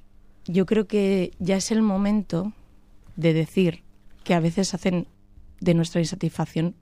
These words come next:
un modelo de negocio. Hay muchísima gente que se está lucrando de, de hacer, de generarnos una insatisfacción con el ejercicio físico y lucrarse por ello. Ya es el momento de, oye, ejercicios para quitar barriga, ejercicios para, ¿para qué? ¿Para qué, no?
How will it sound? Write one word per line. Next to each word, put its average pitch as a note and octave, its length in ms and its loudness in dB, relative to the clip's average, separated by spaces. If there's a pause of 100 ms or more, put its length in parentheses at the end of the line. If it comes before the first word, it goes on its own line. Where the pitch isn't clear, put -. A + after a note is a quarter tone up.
un F3+ 120 0
modelo F3+ 260 4
de E3+ 60 2
negocio. E3+ 540 -2 (400)
Hay F#3 80 2
muchísima G3+ 540 0
gente D3+ 420 -4 (380)
que F3 120 -2
se E3 60 -2
está F#3 180 2
lucrando E3+ 460 2
de, E3 280 0 (280)
de F#3 120 -2
hacer, F3 340 -2
de E3 80 -2
generarnos E3 720 -2
una E3+ 120 -2
insatisfacción E3 800 -4 (400)
con F3+ 180 0
el E3+ 80 2
ejercicio E3 340 -4
físico F#3 500 -4 (200)
y - 60 -4
lucrarse E3+ 380 -2
por E3 180 -4
ello. D#3 240 -2
Ya D#3 120 -2
es D#3+ 100 -4
el G3+ 60 0
momento F3+ 560 -2
de, F#3+ 220 -2 (420)
oye, F3+ 180 0
ejercicios F#3 440 -4
para A#3 280 2
quitar F3+ 300 -2
barriga, E3 440 -2
ejercicios G3 560 -4
para, A#3+ 440 2
¿para D#3+ 220 -2
qué? E3+ 200 -4 (380)
¿Para E3 200 -2
qué, E3+ 160 0
no? E3 200 -2